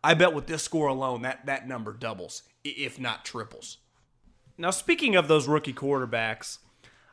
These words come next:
I, I've had somewhat of a theory a-, and something I've really thought of the last couple years that's really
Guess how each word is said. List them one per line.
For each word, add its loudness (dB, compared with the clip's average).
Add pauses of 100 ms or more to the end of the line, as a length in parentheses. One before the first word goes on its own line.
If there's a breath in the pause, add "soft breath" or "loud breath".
I, 6
I've 6
had 4
somewhat 4
of 4
a -8
theory 0 (420 soft breath)
a-, -4
and -4
something 0
I've 6
really 6
thought 6
of 2
the 0
last 4 (200)
couple 2
years -10 (500 soft breath)
that's -6
really 2